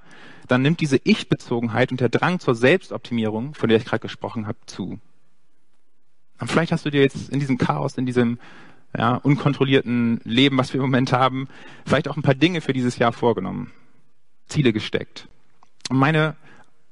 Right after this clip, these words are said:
ja, meine Herausforderung an dich ist, halt diese Ziele, halt diese Listen, die du vielleicht auch einfach in deinem Kopf hast, was du alles erreichen willst, mal neben diese drei Punkte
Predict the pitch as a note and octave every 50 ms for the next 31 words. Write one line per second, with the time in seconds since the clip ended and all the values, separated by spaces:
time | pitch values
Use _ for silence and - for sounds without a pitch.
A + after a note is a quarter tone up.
0 | - - - - - - C3 C3+ D3 C#3+ - C3 C3+ C#3 C3+ C#3 B2 C3+ E3 F#3+
1 | - - E3 D3+ D3+ D3 C#3+ C#3 C3+ C3 C#3+ C#3+ - C3 B2+ - - - - -
2 | - E3+ F#3+ F#3 - D#3+ C3+ B2 A#2 - - - - E3 D3+ C3+ B2 C3 D#3 E3
3 | - - - - - - - - - - - - D#3 D#3+ - - D3+ C3+ C3+ B2+
4 | B2 D3 F3+ - - - - A#2 - C3+ D#3+ - - - - - - - - -
5 | - - - C3+ C3 - - C3+ - - B2 - C#3 C#3 - C3+ C3 A#2 A2 A2+
6 | - - - D#3 - - - C3+ D3 - - - - - B2+ - - A#2 A#2+ A#2
7 | - A#2+ - B2 C3+ D3 - C3+ A#2 A2 A#2 C3+ - - - - - - - -
8 | - - - B2 A#2+ B2 B2+ C#3 D#3 D#3+ D3+ D3 C3+ C3 A#2 - - B2+ B2+ C3+
9 | - - - C#3 C3+ B2+ - - G#2+ G#2+ G#2 G#2+